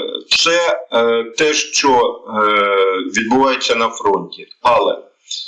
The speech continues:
є просування окупантів на Покровському напрямку, Бердичі, Семі-, Семенівка, Новомихайлівка. Ми дійсно змушені були відійти. Е, чому? Я вже назвав, е,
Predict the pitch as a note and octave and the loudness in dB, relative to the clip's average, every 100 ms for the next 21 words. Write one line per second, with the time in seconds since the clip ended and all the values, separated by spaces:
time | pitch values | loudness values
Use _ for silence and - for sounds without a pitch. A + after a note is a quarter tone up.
0 | - _ - - A3+ C3+ D#3+ D#3 - - | -16 _ -4 0 2 4 4 2 2 2
1 | C3+ C3 C3 C3+ C#3 C3 B2 C3 C3 C3+ | 2 2 2 2 2 0 -2 -4 -2 0
2 | C3+ C3 B2+ A2+ A#2 A#2+ A#2 A2+ A2 - | 0 -2 -2 0 0 2 2 0 -4 0
3 | A2+ - - F#2+ F#2+ F2+ - F#2+ F2+ F#2+ | 0 0 -6 -4 0 -2 0 -2 0 0
4 | - - - - G#2 - A2 A#2+ A2+ C3 | 0 2 0 0 -2 -2 0 0 0 0
5 | - A#2 B2+ A#2+ G#2 A2+ G#2 G#2+ G#2 G#2 | 0 0 0 0 0 0 2 0 0 -2
6 | - G2+ F2 E2+ F#2+ B2+ G#2+ C3 C3 A#2+ | 0 0 0 -2 -2 -2 0 0 2 0
7 | A2+ - - - G#2+ A#2 C3 C3 A#2+ A2 | 0 -4 -12 -2 0 4 2 2 0 0
8 | G2+ A2+ A2+ A2+ G#2+ - - G2 F#2 - | 2 2 2 0 0 -2 -2 -2 -2 -4
9 | _ _ _ - G#2 G#2 - C3+ C3+ E3 | _ _ _ -2 2 2 4 4 4 4
10 | E3 - A#2 B2+ B2+ B2 A#2+ - G#2 B2+ | 2 2 2 4 4 4 2 0 0 0
11 | B2+ A#2+ A#2+ A#2 A2+ A2+ F#2 - - - | 2 2 0 0 2 2 2 -2 -12 -2
12 | F#2+ F#2+ F#2 F#2 | 0 2 2 0